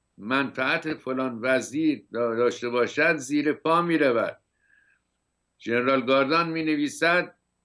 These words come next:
«مردم اینجا همه فوق‌العاده پول پرستن.» متاسفم واقعاً که هنوزم هستن. پول، پول، پول، همه چیز برای ما پول.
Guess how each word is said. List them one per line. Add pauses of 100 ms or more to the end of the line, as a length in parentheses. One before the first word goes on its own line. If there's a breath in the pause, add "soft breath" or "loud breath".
(200)
«مردم
اینجا
همه
فوق‌العاده
پول (100)
پرستن.» (220)
متاسفم
واقعاً (240)
که
هنوزم
هستن. (720)
پول،
پول،
پول،
همه
چیز
برای
ما
پول.